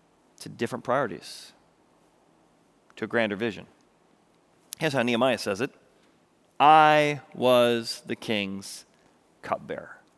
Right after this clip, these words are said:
Yeah, maybe I didn't just get this job and earn this job. Maybe God wants to use this place, and maybe even God placed me here for such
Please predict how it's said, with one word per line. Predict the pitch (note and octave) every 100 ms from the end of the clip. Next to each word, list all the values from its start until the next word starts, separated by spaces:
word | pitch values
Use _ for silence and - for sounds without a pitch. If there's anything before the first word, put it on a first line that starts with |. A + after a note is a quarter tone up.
| _ _ _ _ _ _ _ _ _ _ _ _ _ _ _ _
Yeah, | - F#4 G4+ E4 - - - _ _ _ _ _ _ _
maybe | E3+ B3+ D#4+ F3 B2 A3 B3 - -
I | F3
didn't | F#3 G#3 G3
just | D#3+ F#3 C#3+
get | C3 A#3+
this | - D#3+ -
job | D3 C#3+ E3
and | D3+ -
earn | F#3+ B3+
this | F#3+ C3+
job. | - C#3 D3
Maybe | D3 F3 G#3+ G#3+
God | D#3 F3+ F3+
wants | D#3+ E3 D#3 - - - - _
to | -
use | D3 G#3 A3+ -
this | A#2 -
place, | - G#2+ G#2 B2+ -
and | B2+ - _ _ _ _ _ _ _
maybe | A2 C3+ G3+
even | D3 A#2
God | A#2 A2+ A2 - _
placed | - D3+ F3+ - -
me | A2 G2
here | G#2+ G2 F2+ B1+ - _ _ _ _ _ _ _ _ -
for | - -
such | - - D3 - - - -